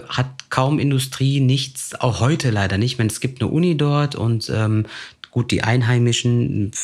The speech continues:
ich meine, wenn sie grad verbeamtet sind oder so, für den Staat irgendwie arbeiten oder für irgendwelche, äh, halt so, so, so die sozialen Geschichten und so, die, die können sich halt über Wasser halten.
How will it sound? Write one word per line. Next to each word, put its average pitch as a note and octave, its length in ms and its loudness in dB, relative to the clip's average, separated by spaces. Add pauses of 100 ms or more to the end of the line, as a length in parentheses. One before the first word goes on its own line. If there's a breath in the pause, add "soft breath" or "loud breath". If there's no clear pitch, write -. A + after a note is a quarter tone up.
ich - 160 -12
meine, G#2+ 140 2
wenn G#2+ 100 2
sie G2 120 -2
grad A2 180 -2
verbeamtet A#2+ 640 0
sind A#2+ 200 0
oder A2 200 0
so, A2 280 0
für - 160 -6
den G2+ 140 0
Staat B2 400 0
irgendwie B2 260 0
arbeiten A#2 460 0
oder A2 140 0
für - 120 -6
irgendwelche, A2 520 0 (580 loud breath)
äh, G#2 540 -2 (260)
halt - 240 -4
so, - 320 -6
so, F#2+ 160 -4
so F#2+ 180 -4
die F#2 160 -4
sozialen A#2 600 0
Geschichten A#2 400 -2
und G#2+ 80 -2
so, A2+ 100 -2
die, G#2 220 -4
die - 80 -14
können A#2+ 200 -2
sich - 80 -4
halt G#2 100 0
über G2 200 0
Wasser B2 300 -2
halten. A#2+ 380 0